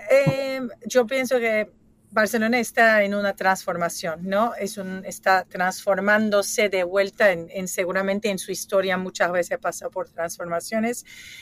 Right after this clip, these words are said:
Eh, está reconstruyendo su estadio, digamos, eh, sus, eh, planes de negocio está cambiando, está, está creando un súper, eh,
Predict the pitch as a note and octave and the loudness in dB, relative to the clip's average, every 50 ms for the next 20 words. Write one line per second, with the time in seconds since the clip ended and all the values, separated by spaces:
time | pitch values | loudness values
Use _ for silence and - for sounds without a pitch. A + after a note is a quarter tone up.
0 | - - - - G3+ G3+ F#3+ F#3 F3 F3 F3 F3 _ _ _ _ - - - - | -20 -14 -6 -2 0 0 2 2 0 -2 -4 -8 _ _ _ _ -18 -16 -14 -8
1 | - F#3 F3+ F3 F3 F3 F3 E3+ E3 E3 D#3+ D#3+ D#3+ D#3+ E3+ F3 F3 - - _ | -2 0 2 4 4 4 2 2 0 -2 -4 -4 -6 -8 -8 -12 -16 -16 -20 _
2 | _ - F#3 F#3 G3 F#3+ - F#3 F3 - - - G3 F3+ F3 F3+ F3 F3+ - - | _ -8 -2 -2 0 0 0 -4 -6 -8 -10 -10 -8 -6 -6 -6 -6 -6 -8 -6
3 | F3 E3 - - - C4+ B3+ B3+ B3+ A3+ A3 G#3+ A3 A3 A3 G#3+ G#3+ G#3 G#3 G3+ | -8 -8 -4 2 4 4 6 6 4 2 0 -4 -2 0 2 4 4 4 4 4
4 | G3+ G#3 G#3 - _ _ _ _ - F#3 F3+ E3+ F3 E3+ E3+ E3+ - - - - | 2 0 -4 -12 _ _ _ _ -10 -6 -2 -2 0 0 -2 -4 -6 -8 -10 -12
5 | - G3 F#3+ F#3 F3 E3+ F3 E3+ E3+ E3 E3+ E3+ E3+ E3+ E3+ E3+ - - - G3 | -8 -4 -2 -2 0 0 0 0 -2 -2 -2 -2 -4 -6 -8 -10 -12 -12 -10 -10
6 | F3 E3+ - - - - _ _ _ _ - G3 F3+ F3 F3 _ _ _ _ _ | -10 -10 -12 -14 -18 -18 _ _ _ _ -6 -6 -4 -4 -6 _ _ _ _ _
7 | _ _ _ _ - G3+ G3 G3 G3+ G#3 G3+ F#3+ - - - _ - - - - | _ _ _ _ -2 0 2 2 2 2 0 -2 -4 -8 -14 _ -20 -20 -20 -20
8 | _ _ _ _ _ _ _ - G3 F#3+ F#3 F#3 F#3 F#3 G3+ G#3 G#3 - - G3 | _ _ _ _ _ _ _ -2 0 0 0 0 2 4 4 4 4 2 -4 -8
9 | F3 - - G3+ - - F3+ F3 G#3 G#3 G#3 G#3+ A3 A3+ A3 G3 F3 - - B3+ | -8 -6 -8 -6 -2 0 0 2 4 4 4 4 2 2 0 0 -2 -4 -10 -12
10 | - _ _ - - - - - C4+ C4 - A3 G3+ G3+ A3 A#3+ B3+ B3 G#3 F#3 | -14 _ _ -16 -16 -6 -2 -2 -2 0 2 2 4 4 4 4 2 0 -2 -4
11 | F3+ F3+ F3 F3 - - - A#3+ A3 - A3 G3+ F#3 F3 F3 - - - G#3 F#3 | -6 -8 -10 -10 -12 -10 -8 -8 -4 0 2 2 2 2 -2 -6 -12 -8 -4 0
12 | F3 E3+ E3+ E3 E3 D#3+ D#3+ D#3+ D#3+ | 2 2 2 2 0 -2 -4 -6 -8